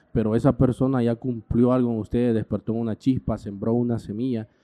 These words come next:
que a ustedes les va a ayudar para más adelante, para su futuro. Entonces es bien importante saber con las personas que nos relacionamos. Nosotros los seres humanos somos bien sentimentalistas y que hay veces por no dejar una amistad o una persona que nos está haciendo daño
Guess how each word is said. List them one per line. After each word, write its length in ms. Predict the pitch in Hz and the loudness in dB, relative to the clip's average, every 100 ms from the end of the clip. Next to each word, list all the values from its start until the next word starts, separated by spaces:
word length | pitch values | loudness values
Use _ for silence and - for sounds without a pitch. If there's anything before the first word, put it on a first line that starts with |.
| _ | _
que 100 | - | -6
a 40 | 110 | -4
ustedes 440 | 104 - 107 113 | -4 -4 -2 -2
les 100 | 113 | -2
va 100 | 107 | -2
a 20 | 110 | 0
ayudar 440 | 110 104 117 143 | 0 0 -2 -2
para 220 | 113 95 | -4 -6
más 200 | 95 98 | -8 -10
adelante, 380 | 95 101 110 107 | -10 -10 -10 -10
para 240 | - 95 | -10 -12
su 160 | 90 95 | -10 -12
futuro. 440 | - - 127 110 - _ _ _ - | -14 -2 0 0 -4 _ _ _ -10
Entonces 520 | 113 104 110 107 123 | -8 -4 -4 0 2
es 80 | 120 | 2
bien 160 | 120 123 | 2 0
importante 840 | 127 123 117 - 110 113 - 123 | -2 -2 -2 -4 -4 -4 -2 -2
saber 340 | 113 113 104 107 | 0 0 0 -2
con 120 | 120 | -2
las 80 | 113 | -2
personas 500 | - 101 - 110 117 | -2 -4 -4 -6 -8
que 120 | - | -6
nos 180 | 104 101 | -6 -6
relacionamos. 760 | 101 95 90 - 107 120 101 - _ _ _ | -6 -8 -10 -10 -6 -6 -6 -12 _ _ _
Nosotros 420 | 110 110 123 123 131 | -10 -4 -2 0 2
los 140 | 131 | 4
seres 160 | 131 135 | 4 4
humanos 460 | 127 123 135 135 | 4 4 2 2
somos 260 | 120 123 120 | 0 -2 0
bien 300 | 120 117 127 | 0 2 0
sentimentalistas 1200 | 123 113 113 110 101 98 95 143 156 - 87 - _ _ _ _ | -2 -4 -4 -6 -6 -8 -4 -4 -4 -6 -8 -10 _ _ _ _
y 140 | - 110 | -6 -4
que 120 | 117 | 0
hay 80 | 117 | 0
veces 320 | 120 123 143 | 0 0 -2
por 220 | - 123 | 0 -2
no 140 | 117 117 | 0 -2
dejar 240 | 123 131 | -2 0
una 240 | 135 131 131 | 0 0 0
amistad 640 | 131 104 - 127 127 131 _ _ _ _ | -2 -4 0 4 4 2 _ _ _ _
o 260 | 110 107 104 | -4 -2 0
una 160 | 117 | 0
persona 380 | 120 117 127 120 | 0 0 -2 -2
que 100 | 117 | -2
nos 180 | 110 101 | -2 -6
está 200 | 98 113 | -4 -4
haciendo 400 | 110 117 120 117 | -4 -4 -2 0
daño 400 | 120 135 123 131 | 2 0 0 -4